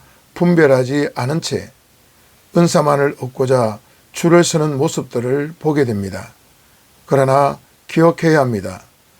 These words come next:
성령은 거룩하지 않는 곳에 임하지 않으십니다. 돈으로도 열심만으로도 성령의 능력을 살 수 없습니다.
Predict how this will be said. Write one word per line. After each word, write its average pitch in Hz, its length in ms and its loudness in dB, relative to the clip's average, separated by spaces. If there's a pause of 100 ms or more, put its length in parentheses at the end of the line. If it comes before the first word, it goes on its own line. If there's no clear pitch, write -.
(180)
성령은 151 680 0 (340)
거룩하지 165 520 2
않는 139 240 -2
곳에 139 540 -2
임하지 131 680 -4
않으십니다. 113 760 -6 (720)
돈으로도 143 720 2 (400)
열심만으로도 147 1120 0 (280)
성령의 170 560 2
능력을 131 580 -2
살 170 340 -2
수 165 360 -2
없습니다. 110 640 -8